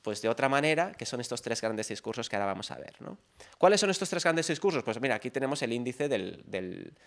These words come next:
Deuteronomio, ¿vale? Eso es el índice, esto es en cualquier biblia, biblia sale. Como veis, tiene treinta y cuatro capítulos y al principio los tres primeros cuatro, los primeros cuatro capítulos es una introducción histórica, ¿no? O sea, insisto, se pone en boca de Moisés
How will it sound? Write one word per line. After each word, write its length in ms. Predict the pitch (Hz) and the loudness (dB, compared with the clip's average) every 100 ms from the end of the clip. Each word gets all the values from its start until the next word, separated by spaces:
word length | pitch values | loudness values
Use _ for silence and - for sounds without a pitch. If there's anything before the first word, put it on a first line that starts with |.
| _ - | _ -4
Deuteronomio, 640 | 104 104 92 90 - - | -2 -2 -4 -6 -8 -4
¿vale? 260 | - 165 - _ _ _ _ _ _ | -4 -4 -10 _ _ _ _ _ _
Eso 160 | 120 92 | -6 -4
es 80 | 90 | -2
el 120 | 92 | 0
índice, 360 | 165 120 95 101 | 0 -2 -6 -6
esto 140 | 113 | -6
es 80 | 107 | -6
en 80 | 98 | -6
cualquier 300 | 98 110 107 | -6 -6 -4
biblia, 360 | 110 110 113 | -4 -4 -4
biblia 300 | 113 113 107 | -4 -4 -4
sale. 240 | - 92 92 | -4 -8 -4
Como 160 | 104 | 0
veis, 160 | 135 - | 0 2
tiene 180 | 139 120 | 0 0
treinta 240 | 120 107 | -2 -2
y 20 | |
cuatro 240 | 131 127 - | 0 2 2
capítulos 600 | 127 175 196 226 - - - - - - - - - _ | 2 2 2 0 -4 -12 -20 -20 -20 -20 -20 -20 -20 _
y 120 | 156 | 6
al 80 | 160 | 6
principio 480 | 156 143 190 202 202 | 8 4 4 4 4
los 140 | 185 | 4
tres 180 | - 151 | 2 0
primeros 340 | 156 151 147 - | 2 4 4 6
cuatro, 340 | 147 156 - - - 95 | 4 4 -4 -10 -8 -6
los 120 | 123 | -4
primeros 320 | 131 143 156 | 0 2 2
cuatro 220 | 156 151 | 2 2
capítulos 500 | 147 165 180 202 214 - | 2 2 2 2 2 2
es 180 | 165 - | 2 2
una 180 | 175 170 | 4 4
introducción 440 | 147 135 127 165 | 2 0 2 0
histórica, 540 | 147 - 135 98 - - | 0 2 2 2 -4 -4
¿no? 120 | 175 | -4
O 100 | 208 _ - - | -6 _ -20 -12
sea, 460 | - 139 120 - - | 2 4 4 0 -10
insisto, 400 | 143 120 165 - | -6 -2 -2 -2
se 140 | 113 165 | -2 2
pone 200 | 160 180 | 2 4
en 100 | 170 | 2
boca 220 | 180 175 | 2 2
de 80 | 175 | 2
Moisés 640 | 175 165 208 226 247 - | 2 0 0 -2 -4 -14